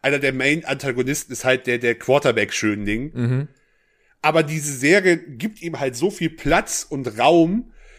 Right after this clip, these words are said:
Speaker 1: dass man, obwohl man diese Figur abgrundtief hasst, trotzdem ver-, verstehen kann, warum sie zu dem geworden ist, was sie ist.
Speaker 2: Mhm.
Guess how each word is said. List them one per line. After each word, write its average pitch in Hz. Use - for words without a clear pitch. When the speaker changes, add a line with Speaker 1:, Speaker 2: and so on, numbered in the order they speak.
Speaker 1:
dass 147
man, 156
obwohl 135
man 208
diese 156
Figur 160
abgrundtief 170
hasst, -
trotzdem 180
ver-, 165
verstehen 185
kann, 151
warum 147
sie 147
zu -
dem 160
geworden 139
ist, 147
was 139
sie 143
ist. -
Speaker 2:
Mhm. 113